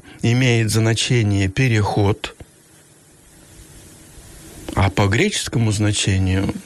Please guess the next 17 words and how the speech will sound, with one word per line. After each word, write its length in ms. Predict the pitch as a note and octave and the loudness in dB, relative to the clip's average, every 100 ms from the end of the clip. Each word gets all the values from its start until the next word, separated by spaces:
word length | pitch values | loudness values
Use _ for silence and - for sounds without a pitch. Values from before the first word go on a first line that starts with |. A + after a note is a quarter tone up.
| - | -8
«страдание». 760 | - - C3+ F#2+ D#2 F2 - - - - - - - - - - - - - - - - - - - - | -4 0 2 2 0 -2 -2 -6 -12 -20 -20 -20 -20 -20 -20 -18 -16 -16 -16 -16 -16 -14 -14 -10 -4 -2
Оказывается, 680 | F#2 - E3+ D#3+ C#3+ - | 0 2 2 2 0 0
слово 340 | A#2 F#3+ F3 B2 | 0 2 2 2
«Пасха» 540 | - F#2 F#2 - A#2 | 0 0 0 0 0
в 20 | |
еврейском 640 | A2 B2+ A#2+ C3+ D#3+ - D#3+ | 2 2 2 2 0 0 0
языке 440 | D3+ D#3 - E3 | 2 0 0 0
и 40 | A2+ | 2
в 80 | |
греческом 440 | G2 A#2+ C#3+ - D#3+ | 0 0 0 0 0
языке 220 | D3+ D#3 | 0 0
имеет 280 | D3 C3+ B2 | 0 0 0
разное 420 | B2+ D3+ E3+ F3 | 0 0 0 0
смысловое 680 | - B2+ - A2+ A#2 D3+ C#3+ | 0 0 0 2 2 2 2
наполнение 720 | C3 A2 A2+ B2+ D3+ C#3 B2+ | 0 2 2 2 2 2 0
и 60 | |
содержание. 720 | A#2+ A#2 A#2 G2+ - - - | 0 -2 0 0 0 0 0